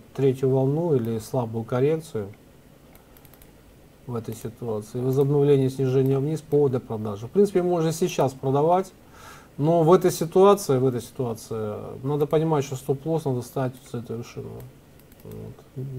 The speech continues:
Если вы готовы к этому варианту, то, в принципе, можно даже отсюда сейчас вставать в продажу. Вот. Но я бы дождался всё-таки, знаете, а, более осознанный коррекционный откат в виде канала. Да? То есть здесь канала нету, здесь некие, некое подобие консолидации в виде треугольника.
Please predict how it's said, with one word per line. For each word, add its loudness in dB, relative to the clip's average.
Если -2
вы 2
готовы 0
к -12
этому -10
варианту, -8
то, -8
в -8
принципе, -6
можно 0
даже -4
отсюда -8
сейчас -16
вставать -14
в -20
продажу. -12
Вот. -18
Но 2
я 8
бы 4
дождался 6
всё-таки, 0
знаете, -4
а, -8
более 2
осознанный -2
коррекционный -8
откат -4
в -12
виде -4
канала. -6
Да? -10
То -8
есть -10
здесь -6
канала 0
нету, -4
здесь -8
некие, -8
некое -6
подобие -8
консолидации -8
в -10
виде -10
треугольника. -4